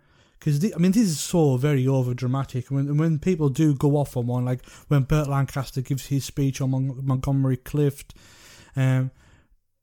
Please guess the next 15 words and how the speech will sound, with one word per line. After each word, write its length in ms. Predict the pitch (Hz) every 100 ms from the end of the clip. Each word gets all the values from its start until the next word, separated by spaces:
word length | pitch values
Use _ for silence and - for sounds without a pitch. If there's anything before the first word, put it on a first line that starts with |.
| -
it 120 | 165
would 120 | 175
look 280 | 165 196 -
so 260 | - 180 -
out 140 | 165
of 160 | 151 -
place 560 | - 170 165 123 117 -
in 100 | 135
a 80 |
modern 320 | 135 139 135 135
movie. 480 | 143 143 123 117 117 -
But 260 | 170 151 - - -
I 80 | -
kind 420 | - - 240 240
of 200 | 233 170